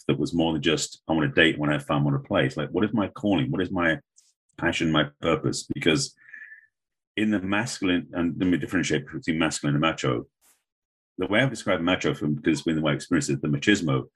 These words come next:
is it's ego-driven, selfish, and it's neck up. It's not very feeling. It's not very gentle. It's like, it's like, it's head and balls, basically, is, is, <laughs> that's kind of the way it works together.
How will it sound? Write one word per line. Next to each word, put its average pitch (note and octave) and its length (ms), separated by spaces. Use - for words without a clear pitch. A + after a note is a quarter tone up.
is F2 160
it's F2 240
ego-driven, F#2+ 640
selfish, E2+ 580
and D#2+ 140
it's D2 120
neck E2+ 340
up. - 200
It's C#2+ 140
not F#2 100
very A2+ 140
feeling. F2+ 480
It's - 160
not E2+ 160
very F#2 400
gentle. D#2+ 340
It's C2+ 140
like, D#2 400
it's - 160
like, E2 260
it's D#2+ 120
head A#2+ 180
and G#2 100
balls, D#2+ 360
basically, C#2+ 400
is, C#2+ 200
is, D2+ 140
<laughs> - 0
that's - 260
kind D3 160
of B2+ 60
the G#2+ 80
way F2+ 100
it D#2+ 60
works F2 160
together. D#2+ 420